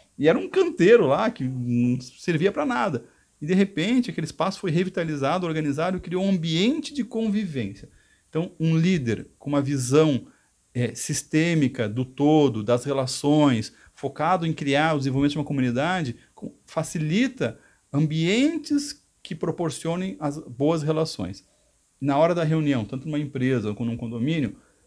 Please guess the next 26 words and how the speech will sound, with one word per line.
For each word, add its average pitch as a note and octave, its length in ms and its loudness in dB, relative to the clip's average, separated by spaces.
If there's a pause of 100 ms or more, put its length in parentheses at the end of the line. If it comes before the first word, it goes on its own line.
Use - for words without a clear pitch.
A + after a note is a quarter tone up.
né, B2 220 -4 (140)
um C#3+ 80 -2
projeto D3+ 760 0
que - 80 -6
eu A#2+ 40 -4
vou C3 120 -2
criar C3+ 220 0
um D3 100 2
squad C#3+ 800 2 (240)
e C3 60 -4
vou B2+ 140 -2
ter C3+ 140 -2
várias E3 260 2
pessoas D3+ 320 -4
de C3+ 100 -2
áreas E3 280 2
diferentes. C#3 500 -4 (280)
Se - 80 -12
eu C#3+ 40 -4
já C#3+ 120 -2
tive F#3+ 420 -2
um D#3+ 140 0
ambiente C#3+ 480 -2
de B2+ 80 -10
convivência C3+ 560 -2
anteriormente, C3 600 -4